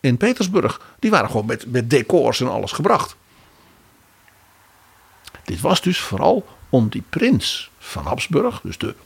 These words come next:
opvolger van Maria Theresia, Jozef de Tweede, vooral op een hele chique manier te laten voelen hoe onvoorstelbaar machtig Katharina was.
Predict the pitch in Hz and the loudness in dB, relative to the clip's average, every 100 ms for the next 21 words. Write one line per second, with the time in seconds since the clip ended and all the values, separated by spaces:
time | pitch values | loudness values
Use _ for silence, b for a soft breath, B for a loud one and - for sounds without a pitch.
0 | - - 254 - 302 98 101 104 98 110 | -2 0 0 2 0 2 0 0 2 0
1 | 87 - 85 123 - 214 214 226 117 98 | 0 -4 -4 0 0 0 2 2 2 -2
2 | 87 - 92 110 160 B B B B B | -6 -8 -8 -4 -4 B B B B B
3 | B B B B - - 127 170 320 269 | B B B B -14 -4 2 4 4 0
4 | - - 131 180 247 277 220 202 - - | -2 -4 -2 2 2 4 2 2 -8 -10
5 | - - 302 302 175 160 185 214 143 135 | -4 2 2 4 2 2 2 0 -2 -4
6 | 113 - 117 165 269 202 214 B B B | -4 -4 -4 2 6 6 4 B B B
7 | - 165 185 - _ 233 254 208 135 139 | -2 0 0 -6 _ 2 2 0 -2 -4
8 | - - 151 135 123 123 101 90 85 123 | -4 0 4 4 4 0 -2 -4 -2 -2
9 | - - - - B B B B B B | -2 -6 -8 -10 B B B B B B
10 | B B _ _ _ _ - 85 92 131 | B B _ _ _ _ -8 -4 0 2
11 | 143 - - - | 2 0 -8 -16